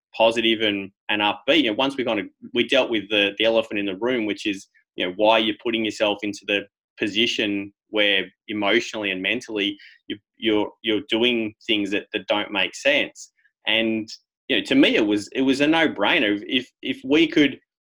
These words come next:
create some positivity and some success, all you needed was a taste of it, and the rest took care of itself. You know, I think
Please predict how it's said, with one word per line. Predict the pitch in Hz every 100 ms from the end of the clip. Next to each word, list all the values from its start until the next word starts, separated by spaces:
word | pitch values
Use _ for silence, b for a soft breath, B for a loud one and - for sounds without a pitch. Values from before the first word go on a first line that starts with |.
| _
create | - 139 131 139
some | - 117 104
positivity | - 123 117 104 123 123 113
and | 101 101
some | 107 95
success, | 90 101 - - 147 - 165 - _ _ _ _ _ _ _
all | - 143
you | 156 127
needed | 113 120 107
was | 104
a | 98
taste | - 113 131 -
of | 98
it, | 85 - -
and | 107 110 107 104
the | 123
rest | 117 180 -
took | 143 -
care | 117 104
of | 92
itself. | - 131 147 -
You | 117
know, | 120
I | 120
think | 127 110